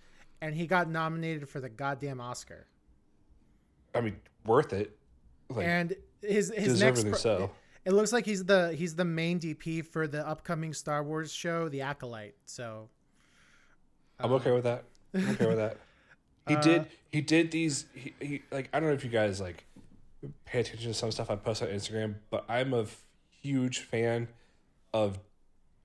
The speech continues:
Speaker 2: dead tree silhouettes for <laughs> whatever reason.
Speaker 1: <laughs>
Speaker 2: It just,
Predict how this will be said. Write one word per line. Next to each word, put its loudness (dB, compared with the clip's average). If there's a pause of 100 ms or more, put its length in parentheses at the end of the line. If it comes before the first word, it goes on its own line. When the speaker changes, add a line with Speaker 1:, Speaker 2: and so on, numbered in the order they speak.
(120)
Speaker 2:
dead 2
tree -2
silhouettes 2
for -2
<laughs> -
whatever 2
reason. 6
Speaker 1:
<laughs> 12 (1500)
Speaker 2:
It 2
just, -2